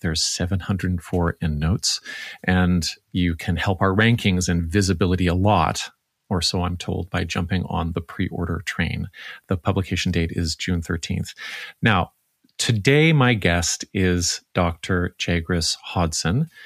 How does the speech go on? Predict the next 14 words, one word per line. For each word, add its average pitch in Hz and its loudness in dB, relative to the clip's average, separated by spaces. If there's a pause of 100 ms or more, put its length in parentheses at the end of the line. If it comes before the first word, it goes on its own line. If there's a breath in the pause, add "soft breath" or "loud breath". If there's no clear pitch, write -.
(420 loud breath)
Associate 90 0
Professor 98 0
and 87 -2
Canada 107 2
Research 98 2
Chair 82 0 (560 loud breath)
in 92 2
Digital 101 2
Communication 90 -2
for - -6
the 82 -2
Public 92 -2
Interest - 0
at 90 0